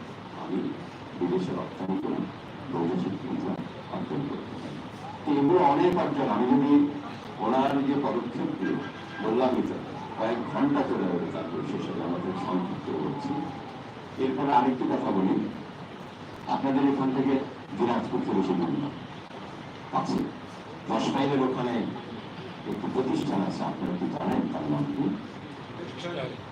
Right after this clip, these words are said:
নসিপুর। দশ মাইল, just দশ মাইল থেকে আপনি, আহ, বাসের ঘাটের দিকে যাবেন,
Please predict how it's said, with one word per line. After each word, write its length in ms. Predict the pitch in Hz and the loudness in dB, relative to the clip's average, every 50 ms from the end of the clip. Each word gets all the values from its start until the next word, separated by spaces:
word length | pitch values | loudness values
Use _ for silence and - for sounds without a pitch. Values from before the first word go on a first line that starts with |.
| - - | -2 -2
নসিপুর। 500 | - - - - - - - - - - - - - - - - - - - - - - - 151 - - - - - - - - - | 0 0 2 4 4 4 4 2 0 0 -2 -4 -8 -10 -12 -12 -12 -14 -14 -12 -10 -10 -10 -10 -10 -10 -12 -12 -12 -12 -12 -8 -4
দশ 260 | 147 151 - - - | -2 -2 -2 -2 0
মাইল, 120 | 147 - - | 0 2 2
just 280 | - 143 160 160 139 131 117 123 | 2 2 2 2 0 0 -2 -2
দশ 140 | 139 135 - - - | -2 -2 -2 -2 -2
মাইল 140 | - - | -2 0
থেকে 320 | - 117 113 110 107 110 107 | 0 0 0 0 0 0 0
আপনি, 260 | 104 104 101 101 92 95 95 - - - 123 - 101 98 | -2 -2 0 0 0 -2 -2 -4 -8 -8 -8 -8 -6 -4
আহ, 280 | 92 90 90 87 85 82 80 - - - - - - - - 131 | -2 0 0 0 0 -2 -2 -2 -2 -2 -4 -6 -10 -8 -4 -2
বাসের 280 | 110 101 - - 113 | -2 0 0 0 0
ঘাটের 260 | 95 95 92 - 92 87 | 0 0 0 -2 -2 -2
দিকে 300 | 85 - 85 87 - - | -2 -2 -2 -2 0 0
যাবেন, 340 | - - - - - 185 | 0 0 0 0 0 0